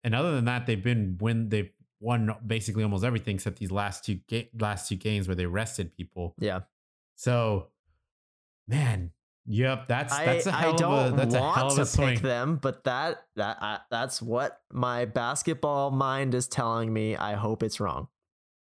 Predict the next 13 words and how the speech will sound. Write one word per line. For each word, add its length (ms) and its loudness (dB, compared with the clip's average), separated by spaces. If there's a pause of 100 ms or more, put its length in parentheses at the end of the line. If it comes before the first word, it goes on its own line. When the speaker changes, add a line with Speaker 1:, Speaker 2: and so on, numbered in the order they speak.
Speaker 2:
I 160 -2
really 380 0
do. 260 0
Speaker 1:
Yeah. 420 0 (220)
Speaker 2:
<laughs> 260 -12 (400)
Speaker 1:
I 140 0
mean, 180 2
the, 380 0 (220)
the 100 2
path 600 -4
argument 600 2
is 180 2
pretty, 580 0